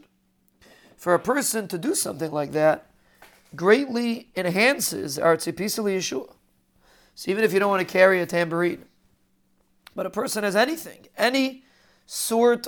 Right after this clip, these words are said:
of, you carry a tie, a Mashiach tie, a Mashiach suit, a Mashiach dress for a woman, something you carry around with you will dramatically change the way we approach Tzipisa Yeshua. We work on Tzipisa Yeshua, we try to feel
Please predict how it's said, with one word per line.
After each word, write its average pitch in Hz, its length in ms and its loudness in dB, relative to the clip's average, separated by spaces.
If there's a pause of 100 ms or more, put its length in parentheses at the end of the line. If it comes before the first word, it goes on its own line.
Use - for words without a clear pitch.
of, 175 440 8
you 156 160 -8
carry 156 380 -2
a 160 300 0
tie, 202 340 10
a 185 120 4
Mashiach 190 520 0
tie, 180 260 8
a 175 120 0
Mashiach 180 400 -4
suit, - 380 -8 (760)
a - 60 -16
Mashiach - 420 -4
dress 196 380 10
for 185 180 2
a 180 80 6
woman, 180 400 2 (840)
something 214 920 4 (100)
you 175 140 -12
carry 202 380 6
around 196 280 4
with 165 220 -4
you 151 300 -6 (480)
will 180 180 0
dramatically 190 880 2
change 202 580 0
the 175 100 -2
way 196 180 2
we 185 160 0
approach 175 440 -2
Tzipisa 156 440 -8
Yeshua. 139 460 -10 (920)
We 233 140 4
work 233 260 8
on 208 120 6
Tzipisa 180 380 -6
Yeshua, 175 420 2
we 180 80 2
try 214 240 6
to 220 100 4
feel 269 300 0